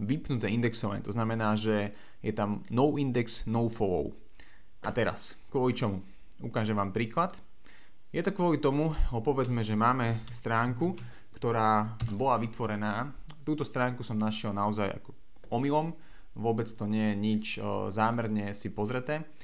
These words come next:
Takže je to stránka, ktorá, eh, bola vytvorená, je vytvorená pekne, je funkčná, všetko je v poriadku. Ale keď si dáte vyhľadať sepia tlač,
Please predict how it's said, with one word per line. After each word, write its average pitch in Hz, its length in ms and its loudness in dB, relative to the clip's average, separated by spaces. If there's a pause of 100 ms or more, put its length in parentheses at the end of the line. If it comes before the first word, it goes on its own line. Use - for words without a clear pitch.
(220)
Takže 110 240 4
je 147 80 4
to - 80 -2
stránka, 131 400 0
ktorá, 110 640 4
eh, 107 480 -4
bola 113 240 6
vytvorená, 160 560 -2 (240)
je 107 80 2
vytvorená 104 480 0
pekne, 113 560 0
je 95 80 2
funkčná, 107 480 -2
všetko 110 240 -4
je 107 80 -2
v - 80 -10
poriadku. 101 360 0 (600)
Ale 113 400 10 (1200)
keď 147 160 6
si 139 240 2
dáte 120 320 2
vyhľadať 113 720 2
sepia 110 720 2 (400)
tlač, 110 400 2